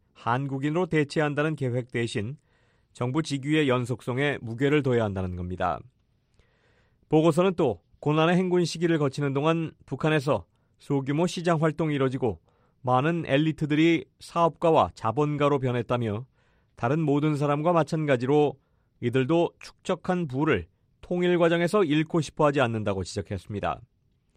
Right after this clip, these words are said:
그러면서 드러난 재산에 소규모 세금을 부과하는 선을 넘는 과도한 조치는 저항을 불러올 것이라고 내다봤습니다. 그 밖에 이 같은 특혜를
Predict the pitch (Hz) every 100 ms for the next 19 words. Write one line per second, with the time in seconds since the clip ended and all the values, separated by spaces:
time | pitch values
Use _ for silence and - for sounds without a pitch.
0 | _ _ _ _ _ _ 143 151 147 165
1 | 170 160 - 139 151 165 185 165 170 160
2 | 92 - - 143 143 143 175 185 156 147
3 | 165 175 147 139 143 135 123 127 139 147
4 | 123 143 113 143 - _ _ 104 117 123
5 | 143 156 131 - 127 82 - _ _ -
6 | 120 113 131 151 139 139 135 123 123 107
7 | - 101 95 92 90 90 87 104 92 76
8 | - _ _ _ _ _ _ _ _ _
9 | _ _ 156 160 - 185 185 143 175 180
10 | 170 165 185 143 85